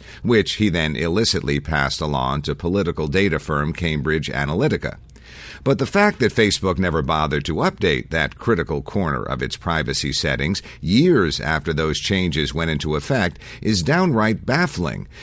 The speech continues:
and speaks to a general lack of seriousness in the company's attitude toward data transparency. The setting in question is Apps Others Use, which you can find by signing on to Facebook,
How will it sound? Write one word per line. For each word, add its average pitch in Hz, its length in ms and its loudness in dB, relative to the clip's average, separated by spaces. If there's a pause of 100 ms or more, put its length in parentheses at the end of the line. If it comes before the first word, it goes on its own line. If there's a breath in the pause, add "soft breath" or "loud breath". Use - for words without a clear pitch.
and 139 380 0
speaks - 400 2
to 127 160 2
a 110 60 4
general 117 540 2
lack 98 360 2
of - 180 -2
seriousness 78 840 2
in 95 160 2
the 90 60 0
company's 82 500 -2
attitude 78 580 0
toward 69 320 0
data 80 260 2
transparency. 67 1040 -2 (800 loud breath)
The 120 100 4
setting 196 440 6
in 98 200 2
question 87 500 0
is 90 320 2
Apps 151 400 0
Others 110 460 2
Use, 82 500 0 (160 loud breath)
which 95 300 2
you 87 100 0
can 82 180 0
find 73 440 0
by 73 220 0
signing 110 480 2
on 95 140 2
to 87 60 0
Facebook, 82 580 0